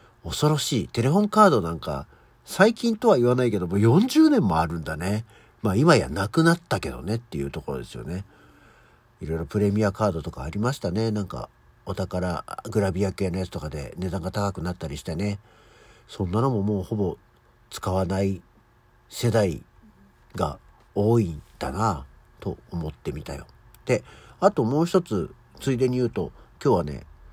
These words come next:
えー、例によって語呂合わせの旅中の日っていうのがあるんですって。えー、海外現地オプショナルツアーアクティビティの予約サイト、旅中を運営する株式会社旅中が制定した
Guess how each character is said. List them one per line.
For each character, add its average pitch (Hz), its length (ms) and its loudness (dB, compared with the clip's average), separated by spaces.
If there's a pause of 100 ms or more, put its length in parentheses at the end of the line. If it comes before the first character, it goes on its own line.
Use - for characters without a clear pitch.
(300)
え 76 140 -10
ー、 92 40 -4
例 147 140 4
に 117 80 0
よ 98 100 0
っ - 20 -8
て - 120 -4
語 110 140 4
呂 131 120 8
合 135 80 8
わ 131 120 6
せ 131 100 0
の 117 260 -2 (120)
旅 123 340 4
中 156 320 4
の 123 140 0
日 113 180 -4
っ 104 40 -4
て - 220 -14
い 64 100 -8
う 64 60 -10
の - 100 -12
が 58 80 -8
あ - 20 -6
る 69 100 -12
ん - 40 -14
で 69 80 -14
す - 80 -16
っ - 40 -20
て。 113 180 0 (640)
え 78 640 -6
ー、 73 60 -20 (480)
海 160 260 2
外 160 160 4
現 160 220 2
地 160 100 0
オ 143 80 8
プ - 100 -4
シ 175 100 0
ョ - 20 4
ナ 165 100 4
ル 151 80 -4
ツ 170 200 4
ア 120 80 8
ー - 80 -6
ア 127 100 0
ク - 80 -6
テ 180 80 4
ィ 175 40 4
ビ 170 100 4
テ 131 120 -4
ィ 113 80 4
の 92 120 2
予 98 100 4
約 143 200 4
サ 160 120 0
イ 123 80 0
ト、 - 200 -6
旅 117 240 0
中 170 340 4
を 127 180 0
運 151 200 2
営 139 120 2
す 131 100 -6
る 120 120 -2
株 147 220 0
式 190 200 -4
会 170 100 0
社 120 100 -4
旅 127 280 2
中 180 180 2
が 160 140 2
制 147 180 0
定 135 180 -4
し - 100 -6
た 120 220 2